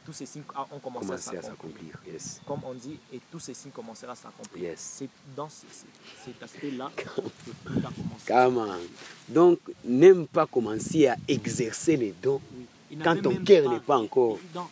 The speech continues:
Speaker 2: été
Speaker 1: il, il,
Speaker 2: transformé.
Speaker 1: il n'avait pas commencé
Speaker 2: Ah,
Speaker 1: à
Speaker 2: man.
Speaker 1: prophétiser avant d'avoir un cœur
Speaker 2: Un cœur,
Speaker 1: transformé.
Speaker 2: yes.
Speaker 1: C'était un cœur transformé. C'est pour cela que tout le temps que vous passez en présence de Dieu,
Speaker 2: Mon
Speaker 1: ce
Speaker 2: Dieu.
Speaker 1: n'est pas un temps perdu.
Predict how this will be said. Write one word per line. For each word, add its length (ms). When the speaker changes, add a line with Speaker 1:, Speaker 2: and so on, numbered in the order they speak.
Speaker 2:
été 160
Speaker 1:
il, 40
il, 80
Speaker 2:
transformé. 500
Speaker 1:
il 40
n'avait 300
pas 120
commencé 260
Speaker 2:
Ah, 180
Speaker 1:
à 40
Speaker 2:
man. 240
Speaker 1:
prophétiser 500
avant 380
d'avoir 400
un 60
cœur 200
Speaker 2:
Un 100
cœur, 240
Speaker 1:
transformé. 260
Speaker 2:
yes. 140
Speaker 1:
C'était 160
un 120
cœur 340
transformé. 460
C'est 80
pour 120
cela 200
que 100
tout 340
le 120
temps 120
que 120
vous 240
passez 260
en 60
présence 460
de 60
Dieu, 260
Speaker 2:
Mon 140
Speaker 1:
ce 20
Speaker 2:
Dieu. 240
Speaker 1:
n'est 40
pas 100
un 100
temps 200
perdu. 360